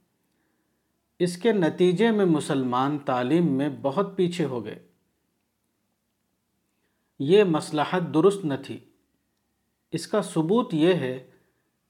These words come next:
کہ اسلام کی تاریخ میں جو سب سے پہلا اسکول کھولا گیا، اس کے تمام استاد غیر مسلم تھے۔ یہ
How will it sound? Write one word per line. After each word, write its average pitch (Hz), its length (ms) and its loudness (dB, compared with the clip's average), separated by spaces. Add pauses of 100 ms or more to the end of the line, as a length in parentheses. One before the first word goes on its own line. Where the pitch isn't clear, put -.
(120)
کہ 151 100 -4
اسلام 160 520 0
کی 226 140 -4
تاریخ 175 560 2
میں 196 120 2
جو 180 140 2
سب 180 280 -6
سے 202 220 0
پہلا 143 460 0
اسکول 185 520 0
کھولا 147 340 0
گیا، 117 260 -4 (1120)
اس - 180 -8
کے 208 160 2
تمام 165 720 0
استاد 143 460 -2
غیر 160 280 2
مسلم 139 440 -4
تھے۔ - 120 -18 (1600)
یہ 151 200 2